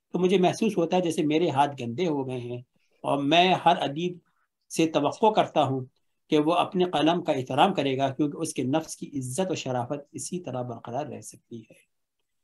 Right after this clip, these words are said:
इक़्तिबास था उनका। और दूसरा जो उनके मज़ामीन पढ़ के मुझे जो एक नक्शा वो खींचते हैं उस ज़माने का, और जो, जो, आ, आ, जो आम लोग या किसान लोग जिस तरीके से, आ, कस्मापुरसी की और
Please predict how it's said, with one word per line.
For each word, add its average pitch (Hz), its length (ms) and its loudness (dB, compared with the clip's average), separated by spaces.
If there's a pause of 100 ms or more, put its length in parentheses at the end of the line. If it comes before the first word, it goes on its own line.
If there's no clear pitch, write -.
(240)
इक़्तिबास 160 540 4
था 180 80 4
उनका। 143 320 -4 (640)
और 156 100 2
दूसरा 196 260 2
जो 226 100 2
उनके 214 180 2
मज़ामीन 185 360 6
पढ़ 202 160 2
के 196 100 -2
मुझे 190 340 2 (1000)
जो 151 320 -2
एक 156 220 -2
नक्शा 147 420 0
वो 175 80 2
खींचते 147 340 0
हैं 160 80 2
उस 143 100 0
ज़माने 135 420 0
का, 131 320 -4 (480)
और 127 180 -4
जो, 127 360 0
जो, 123 400 0
आ, 110 760 -6 (560)
आ, 120 240 -12
जो 131 160 -8
आम 160 440 6 (340)
लोग 135 460 2
या 123 80 -6
किसान 139 400 0 (120)
लोग 131 280 -4
जिस 127 180 -12
तरीके 123 320 -6
से, 123 340 -4
आ, 113 160 -6
कस्मापुरसी 123 600 -8
की 131 200 -8
और 113 300 -6